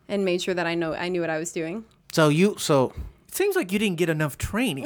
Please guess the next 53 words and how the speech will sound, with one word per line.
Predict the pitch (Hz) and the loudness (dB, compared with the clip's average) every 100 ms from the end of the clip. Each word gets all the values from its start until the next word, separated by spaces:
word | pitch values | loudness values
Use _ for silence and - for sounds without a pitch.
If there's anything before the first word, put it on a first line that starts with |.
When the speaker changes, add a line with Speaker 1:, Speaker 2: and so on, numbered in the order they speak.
| 392 | 0
Speaker 3:
You | 196 190 | 2 2
have | 220 220 - | 2 0 0
to | 208 160 | 0 2
just | 180 175 - | 0 -2 -10
figure | - 226 196 170 | -4 0 2 2
it | 160 | 4
out. | 180 175 - | 2 0 -2
Speaker 2:
Yeah, | 151 233 311 254 | -4 0 2 2
Speaker 1:
Yeah, | 240 285 | 2 2
Speaker 2:
I | |
was, | 302 | 2
Speaker 1:
well, | 240 | 2
they | 240 294 | 2 2
Speaker 2:
I | 285 | 2
was | 285 | 0
about | 247 262 269 165 | -2 -2 -4 -4
to | |
say, | 160 240 | -2 0
it | 214 | 0
seems | 262 247 | -2 -4
like | 220 | 0
they | 254 | 0
Speaker 1:
it's | 220 | 2
Speaker 2:
kinda | 190 | 2
threw | 190 - | 2 0
you | |
to | - | -2
the | 151 | -4
Speaker 1:
fast. | 135 | -2
Speaker 2:
wolves | 214 151 113 - | -2 -4 -6 -8
a | 131 | -6
little | 127 | -6
bit. | 117 113 - - | -6 -8 -10 -8
Speaker 1:
Yeah. | 196 | -4
Speaker 2:
I | 247 | 0
guess | 285 285 | 0 0
you, | 233 | -4
since | - 226 220 | -4 -4 0
you | 196 | 2
have | 156 | 2
previous | 202 170 131 - | 2 0 0 -4
stable | - - 156 143 120 | -4 0 2 2 -2
experience, | - 113 110 107 - - - 240 269 | -4 -4 -2 -4 -10 -16 -20 -10 0
they | 320 | 2
were | - | 2
like, | 233 277 | 2 -2
Speaker 1:
<laughs> | |
Speaker 2:
Eh, | |
hang | 277 330 277 262 - 127 | -4 0 0 0 -2 -2
Speaker 1:
Like, | - 311 | 0 0
"You're | 320 | -2
fine." | 220 180 - - - - | -6 -8 -10 -14 -12 -8
No, | 240 262 262 | -2 0 0